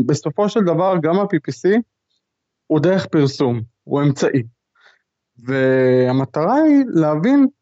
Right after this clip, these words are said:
מה הלקוח רוצה ואיך להשיג את הדברים האלה ללקוח. אמ, עכשיו, אה, הייתי בכמה כובעים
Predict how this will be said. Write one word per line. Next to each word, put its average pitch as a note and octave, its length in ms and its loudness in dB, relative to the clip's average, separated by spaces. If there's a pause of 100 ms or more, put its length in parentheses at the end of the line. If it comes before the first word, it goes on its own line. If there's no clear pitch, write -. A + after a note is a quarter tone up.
(420)
מה G3 280 0
הלקוח G#3 720 0
רוצה D#3 440 0
ואיך A3 540 -2 (140)
להשיג E3 580 0
את - 140 -4
הדברים D#3+ 420 0
האלה F3 320 0
ללקוח. C3 600 -2 (880)
אמ, B2+ 440 0
עכשיו, C3+ 460 -2 (160)
אה, C#3 540 2
הייתי A3+ 480 0 (100)
בכמה A#3+ 580 0
כובעים F#3+ 520 0